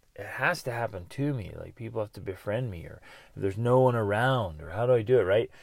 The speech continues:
Until I made that switch, like, "No, no, no, no, no, no, no. <laughs> Like, I'm gonna, I'm gonna become very friendly. I'm gonna work on my social skills. I'm gonna practice talking to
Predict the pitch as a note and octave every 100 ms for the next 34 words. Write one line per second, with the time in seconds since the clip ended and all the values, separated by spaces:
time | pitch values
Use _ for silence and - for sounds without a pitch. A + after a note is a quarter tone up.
0 | - - - A#2+ B2 D3+ C#3+ C3+ C3 A2+
1 | - F#3+ G3+ B2+ G#2+ C#3 F3 G#3+ G#3+ G3
2 | F#3+ E3+ D#3+ D3+ D3 C#3 B2+ A#2 G#2+ G2+
3 | F2+ D#2 C#2+ - - - - - - -
4 | - - - - - D3 A3 E3 A#2 A2
5 | A2+ - - - - D3+ F#3 C3+ A#2+ A#2+
6 | - C3+ B2 G#2+ G2+ G2 C#3 D3 C3 -
7 | B2 A#2+ E2 D#2+ C#3 - - _ _ _
8 | _ _ - _ _ _ _ _ _ _
9 | - B2 B2+ A2+ A#2 C3+ B2+ G#2+ - A2+
10 | A2 - F2 - C#2+ C#2+ G2+ - - _
11 | _ _ _ - A2 C3 A2 - C3 A#2
12 | - G#2 E2+ - - G#2+ G2 - G2+ F2+
13 | F2+ - G2 -